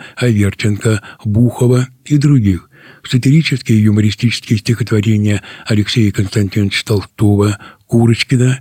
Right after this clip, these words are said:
и других. Мелочи жизни. Русская сатира и юмор второй половины девятнадцатого, начала двадцатого века. Читает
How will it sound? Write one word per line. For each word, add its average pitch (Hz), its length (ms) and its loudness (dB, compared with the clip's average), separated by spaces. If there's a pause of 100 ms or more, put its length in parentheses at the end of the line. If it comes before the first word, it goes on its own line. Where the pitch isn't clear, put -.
и 131 120 -2
других. 101 520 -2 (760)
Мелочи 110 460 0
жизни. 90 560 -4 (340)
Русская 110 460 0
сатира 104 500 0
и 92 100 0
юмор 135 440 0 (220)
второй 123 380 0
половины 117 440 2
девятнадцатого, 107 880 0 (220)
начала 101 420 0
двадцатого 101 640 0
века. 92 520 -2 (540)
Читает 117 560 0